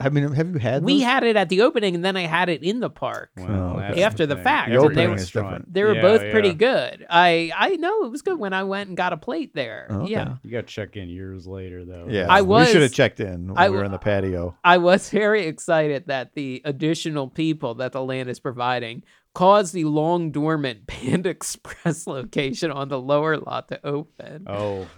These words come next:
Speaker 1: The rumor is that the Toad's Kitchen shares kitchen space with that Panda
Speaker 2: I
Speaker 1: Express.
Speaker 2: a hundred percent believe
Speaker 1: Yeah.
Speaker 2: that.
Speaker 3: Hmm.
Speaker 2: Yeah.
Speaker 3: Hmm.
Speaker 1: So, because
Speaker 3: All the
Speaker 1: some
Speaker 3: same
Speaker 1: people were
Speaker 3: complex.
Speaker 1: wondering why they didn't get rid of the Panda Express, 'cause you could get a little more room,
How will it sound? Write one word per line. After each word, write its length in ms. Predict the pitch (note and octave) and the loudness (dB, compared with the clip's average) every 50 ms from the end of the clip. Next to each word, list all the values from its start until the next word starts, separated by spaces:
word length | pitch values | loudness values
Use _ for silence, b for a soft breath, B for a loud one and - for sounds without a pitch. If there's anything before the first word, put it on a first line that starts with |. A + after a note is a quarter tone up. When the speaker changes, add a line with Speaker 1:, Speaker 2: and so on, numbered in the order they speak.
| _ - | _ 2
Speaker 1:
The 140 | D#3 D3+ | 4 4
rumor 440 | C#3 C3+ C#3+ E3+ A#3 D#4 D#4 A3+ F#3 | 4 6 6 6 6 6 6 6 8
is 200 | D#3+ D3+ C#3+ B2 | 8 8 8 6
that 160 | D3 C#3+ A#2+ | 4 2 2
the 140 | - C3 B2 | 2 0 -2
Toad's 500 | - _ _ - - D3+ D#3+ F3 E3 - | -2 _ _ 0 4 6 6 6 4 0
Kitchen 340 | - - E3 D#3+ - D#3+ C3 | -2 0 0 0 0 -2 -4
shares 640 | G#2+ - - - - C#3 C3 C#3+ D#3+ E3+ E3 - | -4 -6 -2 2 4 6 8 8 8 6 4 2
kitchen 440 | - - - E3 D#3 - - C#3+ A#2+ | -2 -2 2 2 2 2 2 -2 -2
space 540 | G#2+ - - - A2 G#2 G2 F2+ - - - - | -4 -4 -2 0 0 0 0 -2 -4 -8 -12 -10
with 280 | - A#2 G#2 G#2 - - | -4 -2 -2 -2 -2 -2
that 200 | - G2 F2+ - | -2 -4 -4 -4
Panda 300 | - - G2 F#2+ F#2 F2+ | -4 -4 -4 -4 -4 -6
Speaker 2:
I 20 | F2 | -6
Speaker 1:
Express. 300 | E2 - - - G#3 G3+ | -8 -10 -12 -8 -8 -6
Speaker 2:
a 60 | E3+ - | -6 -6
hundred 280 | F#3 G3+ G#3 G#3 F3+ | -6 -4 -4 -4 -2
percent 340 | D#3+ E3+ D3 - D#3 C3 A#2 | -2 -2 -2 -2 -4 -6 -6
believe 160 | - B2+ G2+ F2 | -6 -8 -6 -6
Speaker 1:
Yeah. 140 | E2+ F2 | -8 -10
Speaker 2:
that. 240 | - - - C2+ B1+ - | -12 -14 -16 -16 -16 -12
Speaker 3:
Hmm. 100 | G2 F#2 | -6 -2
Speaker 2:
Yeah. 260 | D#3+ D#3+ B2+ G#2+ G#2 - _ | -2 -2 -2 -4 -8 -14 _
Speaker 3:
Hmm. 100 | - G2 | -18 -6
Speaker 1:
So, 160 | F#2+ F#2 A#2+ | 0 2 2
because 220 | A2+ A#2 - C3 A2+ | 2 2 0 -2 -2
Speaker 3:
All 80 | G2 | 2
the 60 | F#3 D3+ | 2 2
Speaker 1:
some 80 | C3+ | 2
Speaker 3:
same 80 | C3+ D3+ | 4 2
Speaker 1:
people 160 | D3 C#3 C3+ | 2 4 4
were 60 | C3 | 4
Speaker 3:
complex. 100 | C3 B2 | 6 6
Speaker 1:
wondering 320 | B2 A#2 A#2 A#2 A#2+ A2+ G#2+ | 6 4 4 4 2 2 4
why 240 | A2 A2+ A2+ A2+ | 4 4 6 6
they 100 | A2+ A2+ | 6 4
didn't 220 | G#2+ A2 G#2 G2+ F#2+ | 4 2 0 -2 -2
get 360 | G#2 G2+ F#2+ F2+ - - - _ _ _ _ | -2 -2 -2 -2 -4 -10 -20 _ _ _ _
rid 180 | - G#2 G2 F#2+ | -4 -4 -2 -2
of 60 | G2 | -2
the 80 | F#2 F2 | -4 -4
Panda 300 | - G2+ G2 F#2 F2+ F2 | -4 -4 -4 -4 -4 -6
Express, 560 | E2+ - - - C3 B2+ G#2+ F2 - - - | -8 -8 -2 4 4 6 6 4 0 -8 -12
'cause 340 | - - F#2 - - - _ _ | -12 -12 -12 -14 -16 -20 _ _
you 60 | _ _ | _ _
could 140 | - - - | -20 -16 -12
get 100 | G#2+ F#2 | -12 -10
a 60 | F2 | -6
little 240 | F#2 G2 G#2 A#2+ A#2+ | -2 0 0 2 2
more 180 | G2+ F#2 F2+ | 0 0 -2
room, 340 | F2+ F2+ F2+ F2+ F2+ F2+ F#2+ | -4 -4 -6 -6 -6 -8 -10